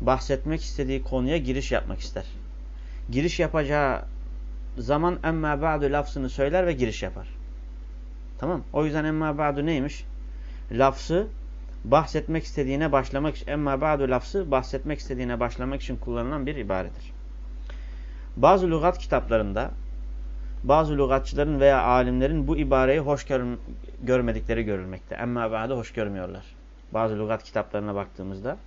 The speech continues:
hoş görmedikleri görülmekte. Yani mesela Akdül Ferid adlı eserde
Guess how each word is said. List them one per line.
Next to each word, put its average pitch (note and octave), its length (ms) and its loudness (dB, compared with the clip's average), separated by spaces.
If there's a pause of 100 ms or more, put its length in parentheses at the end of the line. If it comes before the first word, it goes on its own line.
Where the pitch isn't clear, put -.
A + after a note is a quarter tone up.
(640)
hoş D3 240 0
görmedikleri C#3 640 2
görülmekte. A#2+ 600 0 (720)
Yani B2 200 4
mesela D#3 320 2
Akdül D#3 260 2
Ferid D3+ 320 2
adlı C3+ 240 4
eserde C3 520 0